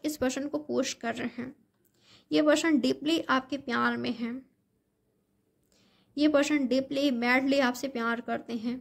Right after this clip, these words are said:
आपके लव में हैं, बहुत प्यार करते हैं।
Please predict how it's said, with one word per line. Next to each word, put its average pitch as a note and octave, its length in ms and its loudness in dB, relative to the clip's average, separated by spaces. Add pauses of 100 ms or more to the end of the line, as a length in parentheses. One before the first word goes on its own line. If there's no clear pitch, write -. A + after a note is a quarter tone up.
(160)
आपके B3 280 0
लव A#3+ 360 0
में A#3 220 -4
हैं, B3 220 -10 (420)
बहुत C#4 300 -4
प्यार A#3 240 0
करते - 360 -8
हैं। A#3+ 180 -12